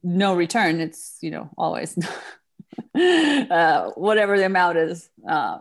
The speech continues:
it's not a good investment. But in, at the time, it was a big deal. I took a loan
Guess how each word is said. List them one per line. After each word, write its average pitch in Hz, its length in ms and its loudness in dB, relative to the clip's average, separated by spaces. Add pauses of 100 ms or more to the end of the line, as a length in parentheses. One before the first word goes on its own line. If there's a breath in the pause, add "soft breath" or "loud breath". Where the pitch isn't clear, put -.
it's - 160 -20
not 185 160 0
a 175 60 2
good 170 160 0
investment. 170 540 -2
But 208 200 0
in, 208 260 -8
at 240 180 2
the 254 80 0
time, 247 300 0
it 196 120 -4
was 202 320 0
a 180 320 2
big 208 180 0
deal. 202 200 0
I 208 220 2
took - 240 -6
a 180 60 0
loan 175 560 0